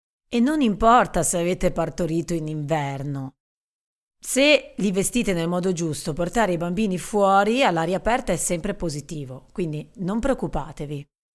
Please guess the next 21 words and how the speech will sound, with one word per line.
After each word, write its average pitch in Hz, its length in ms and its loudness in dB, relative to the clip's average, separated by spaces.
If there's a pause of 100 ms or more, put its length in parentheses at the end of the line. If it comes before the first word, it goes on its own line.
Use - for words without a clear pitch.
(640)
Un 196 140 -2
altro 269 260 0
lavoro 170 340 2
che 156 120 -8
si 156 160 -4
potrà 175 300 0
fare 190 640 0
è 180 340 0
la 165 260 -2
ripresa 175 680 2
del 202 180 -4
tono 151 260 -4
del 160 140 -4
nostro 143 300 -6
pavimento 139 540 -6
pelvico. 139 720 -10 (800)
Dopo 202 220 0
il 240 100 4
parto 269 680 4
ricordo 170 760 2
perfettamente 180 1120 2